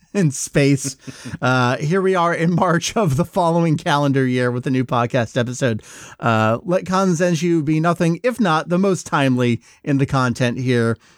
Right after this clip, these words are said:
Speaker 1: Uh, we got a new movie coming out, the manga arc's coming to a close, and we're gonna talk about D L C from, I don't know, like, nine months ago, because of course we are.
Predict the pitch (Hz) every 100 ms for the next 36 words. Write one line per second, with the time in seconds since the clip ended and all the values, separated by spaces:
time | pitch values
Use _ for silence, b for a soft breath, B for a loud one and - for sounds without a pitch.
0 | - 123 113 117 131 147 135 147 143 151
1 | 143 143 139 127 127 123 123 139 135 123
2 | - 143 143 139 127 135 135 - 135 127
3 | 120 123 - 127 120 120 113 B B B
4 | 131 131 147 160 139 156 147 147 143 120
5 | 156 151 135 127 - 139 127 123 120 -
6 | 131 117 117 113 113 113 110 123 104 113
7 | 110 127 113 107 107 95 104 95 101 107
8 | - 113 107 - 135 - - 247 294 -
9 | 202 190 156 151 151 147